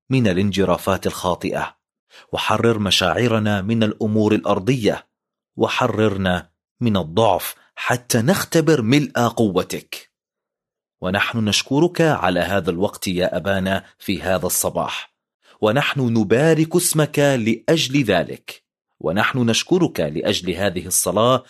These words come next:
"ليتقدس اسمك، ليأتي ملكوتك، لتكن مشيئتك". أعطنا باستمرار وسخاء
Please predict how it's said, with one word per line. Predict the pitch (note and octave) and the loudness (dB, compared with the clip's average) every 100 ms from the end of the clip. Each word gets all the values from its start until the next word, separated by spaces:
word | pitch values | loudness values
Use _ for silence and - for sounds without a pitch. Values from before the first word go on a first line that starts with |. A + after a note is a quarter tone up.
| - _ _ | -20 _ _
"ليتقدس | A#2+ A#2+ A#2 A#2 A#2+ - C3 G#2 A2 - | 0 2 2 0 -2 0 0 0 -2 2
اسمك، | A2 G#2+ F#2 - - _ | 0 0 -2 -4 -16 _
ليأتي | G2 G2+ A#2 - B2 | -6 0 0 -2 0
ملكوتك، | A2+ G#2 G2 D3+ C3 - - - _ - | 2 2 2 2 2 0 -4 -8 _ -4
لتكن | B2+ E3+ E3 E3 | 0 0 0 0
مشيئتك". | B2+ B2+ - C#3 G#2+ - F2 - - _ _ _ _ _ C#3 | 2 2 2 2 0 -4 -8 -10 -16 _ _ _ _ _ -2
أعطنا | F3+ F3+ E3+ D3 C3 | -2 0 0 2 2
باستمرار | G#2 - - G#2+ G2+ A#2+ A#2+ A2 | 0 -2 -2 0 2 2 2 0
وسخاء | F#2 F#2 - F#2+ - G2 G2 - | 0 0 0 -2 0 2 0 -4